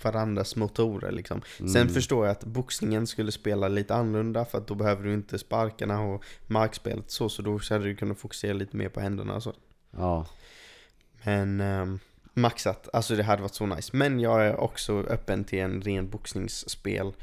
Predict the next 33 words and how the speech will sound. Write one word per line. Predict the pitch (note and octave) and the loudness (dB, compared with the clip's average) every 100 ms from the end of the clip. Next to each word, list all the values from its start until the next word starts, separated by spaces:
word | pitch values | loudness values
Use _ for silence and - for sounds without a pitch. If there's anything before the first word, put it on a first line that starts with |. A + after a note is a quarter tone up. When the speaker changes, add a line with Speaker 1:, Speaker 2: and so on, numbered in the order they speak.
| - - - | -14 -10 -6
Speaker 1:
Ehm, | G2 G2+ G2 F#2+ G2 F#2 G2+ - - - - | -4 -2 -2 -4 -4 -6 -8 -10 -14 -12 -10
hade | - G2+ F#2+ | -2 0 0
varit | F#2+ - | -4 -4
super, | - G2+ G2+ - F#2+ F#2+ - - _ _ _ | -6 -6 -6 -6 -4 -4 -8 -20 _ _ _
supermaxat. | - - G2+ G#2 - - - | -14 -10 -8 -8 -10 -16 -14
Just | - D#3 G#3+ - | 0 2 4 2
det, | G#2+ - | 0 0
så | - F3 | 0 2
heter | D#3 A2+ | 4 2
han, | G#2+ G#2 | 2 0
Gervonta | - B2 C#3+ C#3 C3 A2 | 2 4 4 4 2 -2
Davis. | G#2+ A2+ G#2 G2+ - - - | 4 2 4 0 -4 -8 -10
Speaker 2:
Mhm. | F2+ F#2 - A#2+ B2 - _ - - | -4 -4 -2 -4 -4 -12 _ -20 -6
Speaker 1:
Hade | - A2 | 2 2
jag | |
velat | G#2+ G2 G2+ | 2 0 -2
ha | G#2+ | -2
med. | G2+ F#2+ - - - - - | -2 -4 -8 -20 -20 -20 -6
Speaker 2:
Ja, | F#2 | -2
okej. | G#2+ A2 E2+ - - - - - - - - - - - | 0 0 -2 -6 -18 -18 -20 -20 -20 -20 -20 -18 -16 -4
Speaker 1:
Maxat | B2 B2+ D#3+ - - - - - - - | 0 2 0 -2 -6 -4 -4 -8 -16 -6
hade | A2+ | -2
det | G#2+ | 0
varit. | G2+ - - - - | -2 -4 -14 -20 -14
Speaker 2:
Ja. | F2+ D#2+ D#2+ F2+ - - - - - _ - - | -8 -6 -4 -6 -10 -20 -20 -20 -20 _ -20 -2
Speaker 1:
Men | A#2+ A2+ G#2+ | 4 6 4
jag | G2+ A2 G#2 | 4 6 6
är | |
taggad | A2 G#2 F#2+ | 6 4 2
på | G2 | -2
U | |
F | F#2 | -4
C. | - | -6